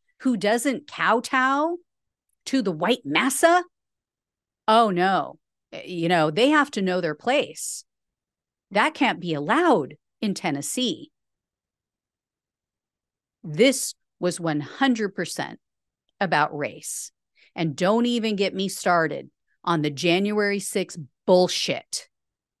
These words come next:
If these people want to compare videos of these three members standing there yelling through a bullhorn because children died, because they actually dared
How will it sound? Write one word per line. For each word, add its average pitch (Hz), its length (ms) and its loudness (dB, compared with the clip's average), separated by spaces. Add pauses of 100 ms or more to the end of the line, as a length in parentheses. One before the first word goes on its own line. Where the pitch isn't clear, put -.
(380)
If 151 60 -20
these 233 260 0
people 311 360 4
want 254 180 6
to 202 60 2
compare 226 520 2
videos 294 840 0 (840)
of 190 200 -2
these 254 260 -2
three 311 220 2
members 277 520 2
standing 269 420 -2
there 285 360 0 (400)
yelling 240 480 0
through 254 220 0
a 214 40 -2
bullhorn 269 640 0 (1800)
because 214 560 -2
children 311 800 2 (180)
died, 247 600 2 (880)
because 269 340 -4
they 247 160 0 (140)
actually 302 640 0 (160)
dared 254 520 6